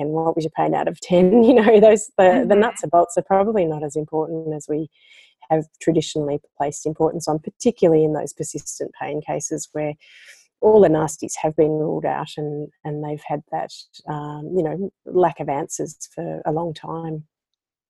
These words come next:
Speaker 2: Yeah, for sure. And like you said, ou-, outside of ruling out those red flags, allowing the person to dig deeper into their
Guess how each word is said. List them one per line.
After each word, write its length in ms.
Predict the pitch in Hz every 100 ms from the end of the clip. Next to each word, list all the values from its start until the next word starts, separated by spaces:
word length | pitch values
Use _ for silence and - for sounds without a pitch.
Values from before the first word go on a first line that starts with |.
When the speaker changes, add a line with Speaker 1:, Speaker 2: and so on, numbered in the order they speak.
| _ _ _ -
Speaker 2:
Yeah, 220 | 175 147
for 260 | - - 226
sure. 400 | - 202 143 - - - -
And 120 | 208
like 220 | 226 214
you 80 | 214
said, 260 | - 196 151 -
ou-, 180 | 202 -
outside 460 | 208 208 - 202
of 160 | 185 160
ruling 320 | 185 185 175
out 240 | 165 165 -
those 260 | 165 151
red 280 | 160 160 143
flags, 840 | - 202 190 160 147 147 - - - _ _ _ _ _ -
allowing 560 | 190 196 196 214 208
the 80 | 196
person 480 | - 190 185 185 175
to 160 | -
dig 400 | 170 147 190 160
deeper 480 | 143 208 - 190 170 -
into 380 | 185 190 165 196
their 400 | 147 170 165 160